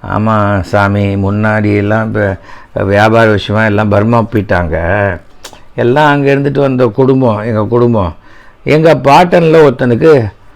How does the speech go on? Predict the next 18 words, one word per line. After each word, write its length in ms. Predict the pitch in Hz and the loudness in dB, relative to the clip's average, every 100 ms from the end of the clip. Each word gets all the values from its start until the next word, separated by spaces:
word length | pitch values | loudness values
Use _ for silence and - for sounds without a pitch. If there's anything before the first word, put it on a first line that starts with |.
| - - - 135 123 120 - - | -20 -20 -20 -20 -16 -16 -14 -2
ஒரு 280 | 120 143 | 2 2
கடவுள் 380 | 151 143 156 160 | 2 4 4 4
நம்பிக்கையும் 520 | 143 131 131 123 135 | 2 0 -2 -2 -4
கிடையாது. 600 | 123 123 127 127 98 98 85 - - - - | -2 0 0 0 0 -4 -8 -18 -20 -20 -12
அவர் 320 | - 156 190 156 | -2 2 2 2
பிள்ளைங்களும் 400 | 196 226 202 196 | 2 2 4 4
அவரை 300 | 175 170 165 | 4 4 2
பார்த்தே 420 | 156 156 170 160 | 2 0 2 2
வளர்ந்துட்டாங்க. 880 | 147 160 165 151 156 131 107 98 - - - - | 2 0 -2 -4 -4 -2 -2 -4 -6 -14 -20 -10
நாங்களும் 440 | 151 175 254 - 233 | -2 0 2 2 2
அந்த 220 | 170 156 | 4 2
வழியே 320 | 139 131 139 | 4 2 2
வந்துட்டோம். 920 | 135 113 110 104 87 87 92 98 101 87 - - - - - - - - - | 2 0 -4 -8 -6 -4 -6 -6 -8 -12 -16 -20 -20 -20 -20 -20 -20 -20 -16
ஏதோ 180 | 98 123 | -6 -4
சொன்னாங்களேன்னு 680 | 135 127 147 156 151 139 127 | -2 -2 0 0 0 0 -2
தான் 120 | 139 | -2
இங்க 160 | 120 110 | -2 -2
வந்தேன்." 420 | 101 110 95 | -4 -4 -4